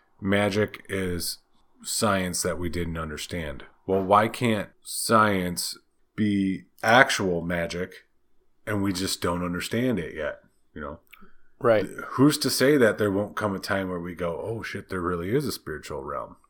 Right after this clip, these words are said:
Speaker 2: Right. Yes.
Speaker 1: You know?
Speaker 2: Yeah, man.
Speaker 1: And, and
Speaker 2: Exactly.
Speaker 1: we find a way to, to,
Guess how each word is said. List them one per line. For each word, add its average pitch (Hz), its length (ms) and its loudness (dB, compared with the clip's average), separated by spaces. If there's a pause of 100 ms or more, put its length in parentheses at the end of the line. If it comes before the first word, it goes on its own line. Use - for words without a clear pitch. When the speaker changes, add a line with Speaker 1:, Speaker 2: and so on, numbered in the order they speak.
(500)
Speaker 2:
Right. 117 300 4 (600)
Yes. - 500 0 (1200)
Speaker 1:
You 85 100 -6
know? 73 160 -6
Speaker 2:
Yeah, 120 160 8
man. 107 200 2
Speaker 1:
And, 107 160 4
and - 80 -2
Speaker 2:
Exactly. 117 260 10
Speaker 1:
we 110 40 8
find 123 380 12
a 113 60 10
way 90 220 4
to, 82 180 -4 (160)
to, 82 360 -2